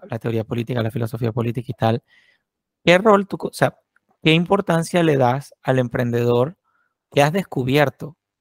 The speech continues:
tú como una, una, un, un patrón importante,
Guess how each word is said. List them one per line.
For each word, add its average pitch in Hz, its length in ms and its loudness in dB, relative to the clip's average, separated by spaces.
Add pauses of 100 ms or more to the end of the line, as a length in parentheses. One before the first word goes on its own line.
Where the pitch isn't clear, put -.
(240)
tú 135 420 -2
como 120 500 -2
una, 131 440 -2
una, 135 260 -2
un, 135 380 -8 (300)
un 170 120 -14
patrón 135 320 -2
importante, 131 760 -2